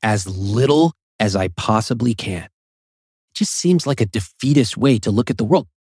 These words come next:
I don't wanna look at the world like that. I wanna say, "I'm gonna create the richest life I possibly can." What a profound difference. That rich life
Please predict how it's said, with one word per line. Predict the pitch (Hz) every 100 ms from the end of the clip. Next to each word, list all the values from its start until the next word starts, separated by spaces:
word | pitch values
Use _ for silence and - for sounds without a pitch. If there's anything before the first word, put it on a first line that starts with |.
| _ -
I | 240
don't | 359
wanna | 311
look | 170 139
at | -
the | 127
world | 139 143
like | 127 92
that. | 123 185 - _ -
I | 220
wanna | 311 262
say, | 196 175 - _ -
"I'm | 160 214
gonna | 202 208
create | - 156 147 - _
the | 139
richest | 127 101 107 160 - 170 - -
life | 117 123 117 - -
I | 110
possibly | 104 - 143 113 - 98 104 92
can." | - 101 87 85 _ _ _ _ _ _ _ _ -
What | 214
a |
profound | - - 127 - 127 127 113
difference. | 110 101 - - - - _ _ _ _
That | - 165
rich | 160 160 156
life | 156 151